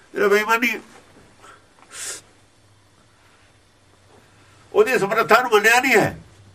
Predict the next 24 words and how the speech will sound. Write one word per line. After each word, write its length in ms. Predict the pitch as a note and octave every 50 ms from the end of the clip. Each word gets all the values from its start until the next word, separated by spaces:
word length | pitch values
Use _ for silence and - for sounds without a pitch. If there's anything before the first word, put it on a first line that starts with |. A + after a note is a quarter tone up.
| _ _ _ _ _ _ _ _ _ _ - - _ - - - - - G#2
ਜੋ 140 | C#3+ F#3
ਉਹ 200 | - B3 C4 B3+
ਕਰਦਾ 300 | - A#3 A3+ G#3+ A3+ A#3+
ਉਹੀ 280 | A#3+ A3 G3+ A#3 A#3+ A3
ਹੋਊਗਾ, 320 | G3+ G#3+ A3+ G#3 A3+ A#3+
ਇਹ 60 | A#3+ A#3+
ਨਹੀਂ 100 | B3+ B3
ਮੰਨੀ 220 | A#3 G#3+ F#3+ F#3+
ਗੱਲ, 220 | E3+ D3+ B2+ A#2+
ਇਹ 80 | D#3+ E3
ਤਾਂ 100 | E3+ F#3
ਵਿਸ਼ਵਾਸ 300 | D#3+ D#3+ C#3+ E3+ F3+ E3
ਨਹੀਂ 160 | D#3 D#3 D3+
ਕੀਤਾ। 280 | - - C#3 - - - - - - _ _ _ _ _ _ _ _ _ - - _ _ - _ _ - _ _ _ _ _ _ _ _ _ _ _ _ _ _
ਜੇ 80 | C3+
ਉਹੀ 260 | - D#3 E3+ F#3+ G3+ A3+
ਨਹੀਂ 140 | A#3 A3
ਚਾਹੁੰਦਾ 260 | G#3 A3 A3+ A#3+ A#3 A3
ਤੁਹਾਡਾ 280 | G#3 G#3+ G3+ G#3+ G#3
ਰਾਜ, 220 | G#3 G3+ G3+ G3 G#3
ਤੁਸੀਂ 360 | G#3 G#3 - G3+ G3 F#3+ G3
ਕਿਵੇਂ 180 | G3+ F#3+ F#3
ਕਰ 120 | F3+ G3+ G3
ਲਓਗੇ? 280 | F#3+ G#3 - - -